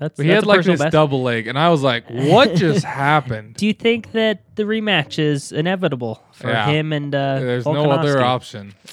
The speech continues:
Speaker 2: If they throw
Speaker 1: Yeah.
Speaker 2: somebody above him, they're,
Speaker 1: I just
Speaker 2: I'm,
Speaker 1: don't know
Speaker 2: I'm
Speaker 1: who
Speaker 2: gonna
Speaker 1: it
Speaker 2: quit
Speaker 1: is.
Speaker 2: watching. There's no one.
Speaker 1: So this is what I wanna see personally. Um, I wanna see him fight Conor, and if he wins, get him back in there.
Speaker 2: No.
Speaker 1: Rematch.
Speaker 2: No,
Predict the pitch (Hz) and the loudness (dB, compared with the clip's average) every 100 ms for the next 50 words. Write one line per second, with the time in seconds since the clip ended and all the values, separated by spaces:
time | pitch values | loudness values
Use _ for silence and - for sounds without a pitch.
0 | - _ _ - 147 208 220 208 190 196 | -20 _ _ -8 0 2 2 2 0 0
1 | 190 180 147 147 147 151 151 151 - _ | 0 -2 0 0 0 -2 -4 -6 -10 _
2 | 123 123 123 - _ - _ 120 127 147 | -6 -4 -6 -10 _ -20 _ -6 -2 0
3 | 139 196 175 170 156 147 175 160 151 185 | 0 0 0 0 0 0 0 2 0 -2
4 | - 107 104 - 196 220 254 320 370 403 | -6 -14 -12 -6 -6 0 4 6 6 4
5 | 330 151 123 - - 190 254 190 220 180 | 2 0 -2 -12 -12 0 0 2 0 2
6 | 151 135 120 - 117 110 131 117 117 113 | 2 2 -2 -6 -10 -6 -6 -6 -10 -12
7 | - 135 139 139 - 170 185 190 175 175 | -8 -4 -2 -4 -4 -2 -2 -2 -2 -2
8 | 151 160 165 165 170 165 - _ _ _ | -4 -2 0 2 0 -4 -10 _ _ _
9 | 135 131 135 147 160 160 - - _ _ | -10 -6 -4 -4 -4 -6 -10 -18 _ _
10 | _ _ _ _ _ 123 135 135 127 131 | _ _ _ _ _ -8 -2 -2 -2 -4
11 | 117 113 104 - 120 110 104 - _ 135 | -6 -8 -10 -12 -10 -8 -8 -12 _ 0
12 | 160 147 139 147 - - 127 120 110 | 2 2 0 -4 -6 -8 -4 -2 -2